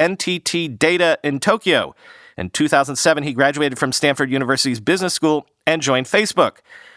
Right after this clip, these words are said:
When he arrived at Facebook in two thousand seven, fewer than fifty million people were using the app, with, quote, "a very small portion of that coming from users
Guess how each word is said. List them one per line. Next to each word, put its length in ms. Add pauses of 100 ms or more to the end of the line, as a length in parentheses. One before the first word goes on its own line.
(120)
When 100
he 100
arrived 300
at 80
Facebook 340
in 80
two 120
thousand 240
seven, 280
fewer 240
than 160
fifty 380
million 300
people 320
were 120
using 380
the 80
app, 260
with, 240
quote, 280 (300)
"a 100
very 300
small 260
portion 300
of 100
that 180
coming 240
from 180
users 320